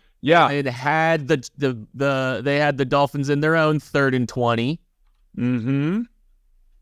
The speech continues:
Speaker 2: Then what happened, Craig?
Speaker 1: Well, I,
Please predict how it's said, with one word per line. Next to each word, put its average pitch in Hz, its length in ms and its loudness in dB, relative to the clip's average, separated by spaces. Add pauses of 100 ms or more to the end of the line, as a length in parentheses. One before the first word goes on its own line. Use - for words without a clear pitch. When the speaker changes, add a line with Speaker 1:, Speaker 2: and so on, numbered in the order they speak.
(440)
Speaker 2:
Then 247 200 4
what 208 140 4
happened, 127 420 -2
Craig? 190 460 0 (380)
Speaker 1:
Well, 170 560 2 (100)
I, 139 320 -6